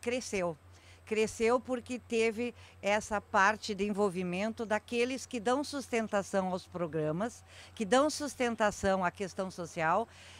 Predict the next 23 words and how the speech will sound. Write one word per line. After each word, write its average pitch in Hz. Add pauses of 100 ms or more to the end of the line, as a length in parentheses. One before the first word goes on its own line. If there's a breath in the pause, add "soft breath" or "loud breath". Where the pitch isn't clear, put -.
e 285
estão 285
aqui 285
dentro 254
da 196
apai 202
trabalhando 233 (720 loud breath)
em 269
parcerias. 220
Eu 190
acho 196
que 226
isso 226
tudo 220
somou 214 (320 loud breath)
e 214
a 208
apai 214
hoje 220
é 233
uma 226
instituição 214 (460 loud breath)
familiarmente, 247